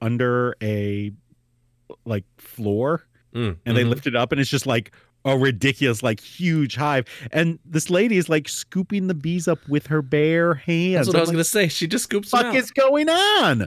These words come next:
Speaker 2: Like, I know you can use your hands, but get a shovel or get a, like, a, a broom or something.
Speaker 1: At least wear a glove or something. She had, like, nothing on. It was just her bare ass naked hand.
Speaker 2: Well, they weren't stinging her,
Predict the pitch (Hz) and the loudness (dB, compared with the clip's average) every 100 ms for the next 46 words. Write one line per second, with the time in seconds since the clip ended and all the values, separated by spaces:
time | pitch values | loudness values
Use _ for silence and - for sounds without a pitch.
0 | - - 196 - _ _ _ _ _ - | -4 -4 -4 -4 _ _ _ _ _ 0
1 | 262 247 214 151 147 - 117 135 151 156 | 2 4 2 2 -2 2 2 2 -2 -2
2 | 180 202 175 196 180 185 311 349 - - | 0 0 0 -2 -6 -6 -2 -2 -2 -2
3 | 135 180 107 95 160 302 233 214 143 123 | -2 0 0 0 -2 -2 -4 0 0 0
4 | 107 117 101 98 123 208 127 95 98 123 | -2 -4 -2 2 4 4 2 -2 0 -2
5 | 180 104 104 120 _ - - 240 330 359 | 0 -2 -2 -4 _ -20 -4 0 0 2
6 | 320 208 143 175 311 403 - 190 214 320 | 4 4 4 2 2 2 2 2 0 0
7 | - 339 302 277 190 269 311 302 320 381 | 0 2 2 2 2 2 2 2 2 2
8 | 330 185 - 262 302 180 120 202 233 277 | 2 2 0 0 0 -2 0 2 4 4
9 | 247 269 - 180 240 302 262 277 320 311 | 4 2 0 0 2 2 2 2 2 2
10 | 165 95 90 95 95 95 - 117 104 85 | 0 -2 -6 -6 -4 -6 -4 -2 0 -2
11 | 87 | -2